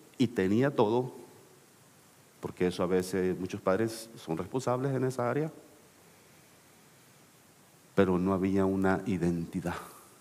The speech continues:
no había alguien que estuviese ahí influyendo y exhortándoles y animándoles y diciéndole, "¿Cómo estás, mi hijo?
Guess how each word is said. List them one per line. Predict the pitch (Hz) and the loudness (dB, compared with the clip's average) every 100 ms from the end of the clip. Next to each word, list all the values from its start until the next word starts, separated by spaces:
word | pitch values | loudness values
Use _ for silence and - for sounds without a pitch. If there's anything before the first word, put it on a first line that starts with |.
| - | -12
no | - 98 | -2 0
había | 95 98 95 - - | 2 0 -2 -6 0
alguien | 107 107 92 92 87 78 78 - - - - - - - | 2 4 2 -2 -4 -4 -6 -12 -20 -20 -20 -20 -20 -6
que | 90 | -4
estuviese | - 90 82 90 90 87 | -4 -6 0 -2 -2 -4
ahí | 80 82 90 87 - | 0 2 2 -2 -4
influyendo | 87 87 - 85 82 - 95 95 82 82 - - - - | -2 -2 -4 -4 -4 0 0 0 0 -2 -4 -8 -20 -10
y | - 95 76 | -2 -2 -2
exhortándoles | 85 - 80 80 - 90 90 80 80 78 | -6 -4 -6 -6 -2 -2 -2 -2 -4 -4
y | 82 | -2
animándoles | 80 78 76 87 90 87 85 80 | -2 0 0 -2 -2 -4 -6 -4
y | 82 | -4
diciéndole, | 76 - 85 82 78 | -4 -2 -2 -2 -6
"¿Cómo | 76 82 78 | -4 -6 -4
estás, | - 80 | -4 -4
mi | 78 69 | -2 -4
hijo? | 62 - | -6 -10